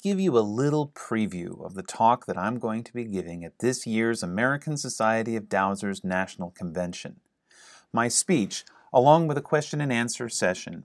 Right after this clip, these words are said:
will be on Friday, June tenth, from ten thirty A M to eleven thirty A M Eastern Time. If you can't make it to the convention, but you would like to watch it live,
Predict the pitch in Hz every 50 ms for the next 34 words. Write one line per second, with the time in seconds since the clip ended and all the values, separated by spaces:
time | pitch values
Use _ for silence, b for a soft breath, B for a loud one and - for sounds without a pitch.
0 | _ - 110 101 107 104 95 92 92 - - - 110 95 98 104 113 131 147 135
1 | 107 113 127 139 165 185 180 - - 104 95 104 110 - - 92 92 - - 123
2 | 123 131 - - 135 131 131 139 139 - - 113 117 117 117 - 113 107 101 101
3 | 101 107 110 - - 110 113 117 135 151 151 156 131 - 127 113 104 110 107 -
4 | 101 98 95 95 - 95 92 92 98 101 - 123 120 - - - 113 107 107 107
5 | - - 127 107 85 - - - _ _ _ b b b b b b b b 104
6 | 98 104 101 - - 135 185 208 170 180 185 185 185 185 185 165 180 180 - 175
7 | 156 123 123 123 123 123 - 143 147 135 - 110 - 117 107 107 104 107 101 92
8 | 104 107 - - 117 104 101 107 107 113 110 - 101 92 - 110 135 185 208 185
9 | 127 92 95 113 127 -